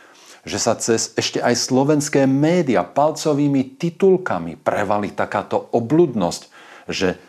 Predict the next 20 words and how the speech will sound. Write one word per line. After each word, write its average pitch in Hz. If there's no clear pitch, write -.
nemeckí 113
lekári 123
z 82
jednotiek 135
intenzívnej 123
starostlivosti 107
požadujú 123
dvojtýždňový 107
lockdown? 110
Ako 120
je 120
toto 135
vôbec 139
možné? 143
Čo -
toto 135
je 135
za... 123
To, -
to, -